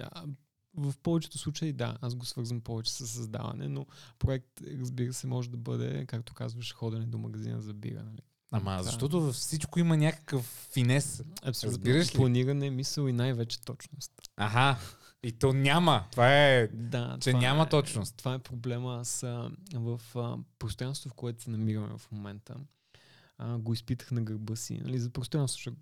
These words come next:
Speaker 1: разкажем някой друг път, така по-дедикейдед, но едно ново пространство, ко-, в което, нали, то си беше един проект два месеца, а, от всякъде. Всъщност то не, не беше един проект, защото, м, ако разгледаш, а,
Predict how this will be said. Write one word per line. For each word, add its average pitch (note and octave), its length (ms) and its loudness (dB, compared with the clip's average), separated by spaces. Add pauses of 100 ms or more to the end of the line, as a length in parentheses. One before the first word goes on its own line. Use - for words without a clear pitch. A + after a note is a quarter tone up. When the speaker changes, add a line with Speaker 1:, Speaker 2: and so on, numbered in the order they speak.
(140)
Speaker 1:
разкажем A#2+ 400 0
някой G#2+ 280 -2
друг A#2 140 -10
път, - 200 -20
така - 220 -16
по-дедикейдед, A#2 1000 -2
но C3+ 160 -6
едно C3 400 -2
ново B2 320 6
пространство, A2 640 -6
ко-, C3 200 -8
в A2+ 100 -6
което, A#2 380 -8
нали, A#2 320 -8 (180)
то A#2 120 -2
си - 140 -6
беше A2+ 300 -4
един A#2 220 -2
проект A#2 420 -2
два A#2 240 -6
месеца, A2 400 -8 (840)
а, A2+ 180 -2
от A#2 180 0
всякъде. A#2+ 420 -2
Всъщност D3+ 460 0
то C#3+ 100 0
не, C#3 300 -2
не C3 160 -2
беше B2 320 -2
един C3 240 0
проект, A#2+ 360 -4
защото, C3+ 420 -6 (120)
м, B2+ 240 -6 (460)
ако B2 280 -2
разгледаш, A#2+ 640 0
а, A#2 340 0